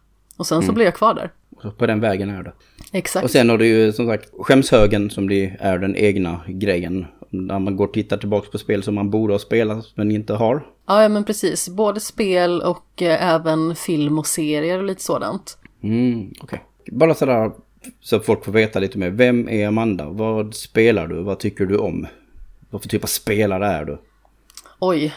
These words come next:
Speaker 1: Jag är nog ganska så mångsidig spelare. Jag tror att jag är en ganska
Speaker 2: Mm.
Speaker 1: nyfiken spelare som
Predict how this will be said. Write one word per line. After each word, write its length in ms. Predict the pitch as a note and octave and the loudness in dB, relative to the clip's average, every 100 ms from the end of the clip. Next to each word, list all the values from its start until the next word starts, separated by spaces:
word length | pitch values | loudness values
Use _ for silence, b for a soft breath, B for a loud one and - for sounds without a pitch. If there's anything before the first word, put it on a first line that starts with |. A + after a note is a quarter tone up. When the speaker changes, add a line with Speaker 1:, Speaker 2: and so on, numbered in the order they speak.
| B _ - | B _ -4
Speaker 1:
Jag 260 | G3 G3+ | 4 6
är 40 | B3 | 6
nog 140 | C4 | 4
ganska 220 | G#3+ G#3 | 2 2
så 80 | F#3+ | 0
mångsidig 840 | F#3 G#3 G#3 F3 - - F3 F#3 B3 | 4 6 4 2 0 0 0 0 -2
spelare. 580 | - A3+ E3 D#3 D#3+ - | 4 4 6 6 6 4
Jag 140 | G3 | 0
tror 140 | C#4 | 4
att 100 | C4 | 4
jag 80 | B3 | 6
är 20 | |
en 60 | A3 | 4
ganska 260 | A3 - F#3+ | 2 2 0
Speaker 2:
Mm. 100 | G#3 | 2
Speaker 1:
nyfiken 640 | G3 F3 - F3+ F#3 G#3+ | 0 -2 -2 -4 -2 -4
spelare 600 | - A3+ E3+ D#3+ D#3 D#3+ | 0 2 2 2 2 0
som 600 | D#3+ - D#3+ D#3 D#3+ D#3+ | -2 -4 -2 -2 0 -2